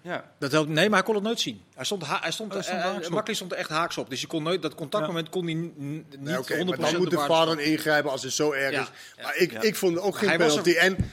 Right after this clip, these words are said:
Speaker 4: maar het mag natuurlijk geen factor zijn hoe irritant een speler is.
Speaker 1: Nee, zeker
Speaker 4: Want een
Speaker 1: niet.
Speaker 4: overtreding
Speaker 1: Nee,
Speaker 4: is een
Speaker 1: nee,
Speaker 4: overtreding.
Speaker 1: overtreding, tuurlijk.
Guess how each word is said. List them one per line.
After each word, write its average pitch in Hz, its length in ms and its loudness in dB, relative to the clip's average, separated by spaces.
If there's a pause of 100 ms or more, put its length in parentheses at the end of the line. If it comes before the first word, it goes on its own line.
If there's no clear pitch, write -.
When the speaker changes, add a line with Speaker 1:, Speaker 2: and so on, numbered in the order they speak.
(140)
Speaker 4:
maar 165 320 2
het 156 200 -2
mag 170 260 -2
natuurlijk 160 360 -8
geen 190 200 -2
factor 160 420 -4
zijn 131 280 -10
hoe 156 220 -2
irritant 143 560 -2
een 135 120 -8
speler 151 420 0
is. 110 80 -10
Speaker 1:
Nee, 120 240 4
zeker 165 180 4
Speaker 4:
Want 160 120 4
een 160 60 0
Speaker 1:
niet. 160 80 2
Speaker 4:
overtreding 156 520 4
Speaker 1:
Nee, 143 120 4
Speaker 4:
is 135 60 6
een 143 60 4
Speaker 1:
nee, 143 100 4
Speaker 4:
overtreding. 151 380 4
Speaker 1:
overtreding, 147 320 4
tuurlijk. 143 300 -4